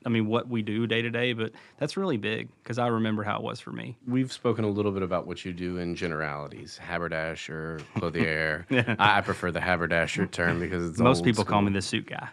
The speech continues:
Speaker 2: The suit guy, that works too. Um, but you work for a larger conglomerate that
Speaker 1: Right.
Speaker 2: does, uh, quite a bit of bespoke clothing. So tell us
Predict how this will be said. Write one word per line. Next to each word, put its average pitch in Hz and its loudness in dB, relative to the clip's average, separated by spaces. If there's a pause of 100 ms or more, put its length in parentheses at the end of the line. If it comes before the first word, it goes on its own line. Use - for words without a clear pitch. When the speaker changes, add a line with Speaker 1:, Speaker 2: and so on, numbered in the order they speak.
(200)
Speaker 2:
The 98 -2
suit 135 6
guy, 82 -2
that 98 0
works 85 -6
too. 85 -8 (500)
Um, 107 6 (100)
but 135 2
you 139 10
work 139 8
for 123 4
a 107 0
larger 107 4
conglomerate 98 0 (100)
that 95 2
Speaker 1:
Right. 92 -2
Speaker 2:
does, 92 2
uh, 87 0
quite 98 2
a 95 0
bit 92 -2
of 87 -8
bespoke 87 -6
clothing. 78 -4 (380)
So 95 2 (420)
tell 143 6
us 107 4